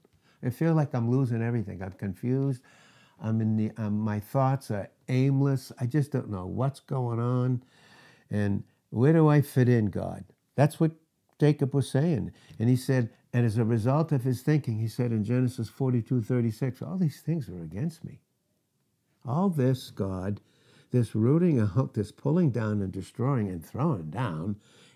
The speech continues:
is against me. No, it's to plant. It's to build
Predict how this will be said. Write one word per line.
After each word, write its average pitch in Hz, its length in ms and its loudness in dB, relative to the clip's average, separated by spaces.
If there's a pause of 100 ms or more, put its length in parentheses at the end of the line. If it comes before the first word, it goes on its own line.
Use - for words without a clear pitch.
(240)
is 127 580 0 (300)
against 175 480 -2
me. - 180 -8 (420)
No, 120 380 -2
it's 104 220 -8
to 110 120 -6
plant. 107 680 -6 (580)
It's 104 220 -8
to 107 140 -2
build 127 560 0